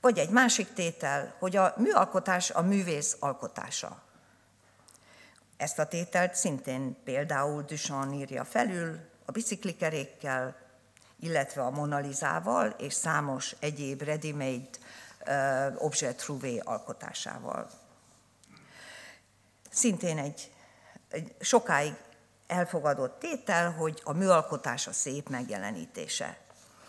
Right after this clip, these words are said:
Ismert felülírása megint Duchamp-tól, a Forrás, ö, amely sokáig botránykőnek számított.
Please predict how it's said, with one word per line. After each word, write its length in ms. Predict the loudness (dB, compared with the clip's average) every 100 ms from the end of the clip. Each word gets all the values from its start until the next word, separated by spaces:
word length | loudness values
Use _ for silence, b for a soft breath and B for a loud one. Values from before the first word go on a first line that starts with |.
| B B
Ismert 340 | 2 4 2
felülírása 800 | 2 -2 -2 -4 -4 -2 -2 -2
megint 360 | -4 -4 -6 -4
Duchamp-tól, 880 | -2 2 2 0 -4 -4 -4 -4 -10 B B B B B B
a 120 | -8
Forrás, 960 | -2 0 0 -2 -2 0 -2 -4 -6 -14 -20 B B B B B -6
ö, 60 | 2 4 6 8 6
amely 600 | 6 4 4 4 2 0 -6
sokáig 580 | 2 2 4 -2 -2 -6 -10 -20 -12
botránykőnek 800 | -6 -4 -4 -6 -8 -8 -8 -6
számított. 800 | -8 -8 -10 -14 -14 -18 -20